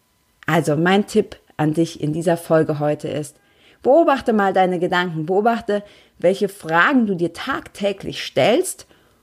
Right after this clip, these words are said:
und ersetze, falls sie negativ sind, sie direkt durch positive. Warum geht es so leicht? Was, wenn's doch geht? Warum bin ich so liebenswert? Wenn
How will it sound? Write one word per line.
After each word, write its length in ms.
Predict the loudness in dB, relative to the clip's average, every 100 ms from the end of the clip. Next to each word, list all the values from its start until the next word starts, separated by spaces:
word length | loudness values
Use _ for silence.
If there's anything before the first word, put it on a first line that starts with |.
| _ _
und 220 | -2 -2
ersetze, 640 | 0 0 2 2 0 -8 -10 _ _ _
falls 280 | -2 0 2
sie 60 | 2
negativ 560 | 4 4 0 -2 -8
sind, 320 | -2 0 0 -4 _ _ _ _
sie 200 | -6 -2
direkt 600 | 0 2 2 2 -8 -8
durch 220 | -6 -8
positive. 680 | -2 -2 -2 -8 -10 -10 -12 -18 _ _ _ _ _
Warum 280 | 0 4 4
geht 200 | 2 -2
es 120 | -4
so 80 | -2
leicht? 540 | 0 0 -4 -12 _ _ _ _ _ _ _ _
Was, 320 | -6 -4 -4 -2
wenn's 240 | -2 0
doch 280 | -2 -2 -6
geht? 340 | -10 -10 -14 -20 _ _ _ _ _ _ _ _ _
Warum 580 | 2 4 4 4 4 2 -2 _
bin 120 | 0
ich 160 | 0 0
so 100 | 2
liebenswert? 840 | 2 0 -2 -6 -6 -6 -8 -16 _ _ _ _ _ _ _ _ _ -4
Wenn 220 | -4